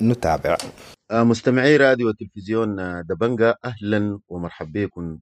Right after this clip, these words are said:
Speaker 2: في هذه الحلقة من مجلة اللحد. وفي هذه الحلقة، آه، نستضيف، آه، الصحفي والفنان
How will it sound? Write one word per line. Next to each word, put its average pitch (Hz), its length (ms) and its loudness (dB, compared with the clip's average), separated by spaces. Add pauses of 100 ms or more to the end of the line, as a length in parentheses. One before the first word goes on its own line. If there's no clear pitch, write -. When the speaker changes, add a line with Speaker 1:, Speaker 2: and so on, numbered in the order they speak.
(120)
Speaker 2:
في 80 200 -12
هذه 87 380 0
الحلقة 85 520 -6 (720)
من 101 420 2
مجلة 92 520 -2
اللحد. 85 340 -6 (320)
وفي 104 320 -4
هذه 120 540 0 (120)
الحلقة، 104 640 -4 (300)
آه، 85 320 -8
نستضيف، 101 760 -6 (680)
آه، 85 380 -6
الصحفي 107 800 -4
والفنان 101 920 0